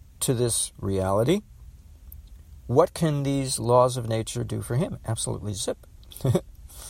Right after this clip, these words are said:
But he who is open to it is firmly established in it. So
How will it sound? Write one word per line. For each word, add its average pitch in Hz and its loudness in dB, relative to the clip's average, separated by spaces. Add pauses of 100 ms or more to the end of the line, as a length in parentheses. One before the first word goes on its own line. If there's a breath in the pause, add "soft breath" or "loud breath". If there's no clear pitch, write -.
(600 loud breath)
But 123 6
he 180 4
who 143 2
is 107 0
open 226 4 (100)
to 196 6
it 196 -2
is 147 0
firmly 135 0
established 95 -2
in 104 -4
it. - -12 (1200)
So 151 8